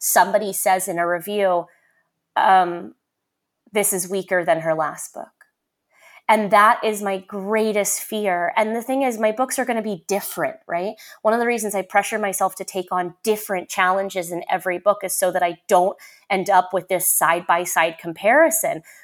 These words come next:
But it's inevitable. The more books I write, the more people are gonna pit them against each other and try and judge.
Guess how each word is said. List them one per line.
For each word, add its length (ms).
But 320
it's 180
inevitable. 840
The 80
more 380
books 240
I 100
write, 320
the 80
more 300
people 320
are 120
gonna 240
pit 280
them 140
against 440
each 200
other 200
and 220
try 240
and 260
judge. 640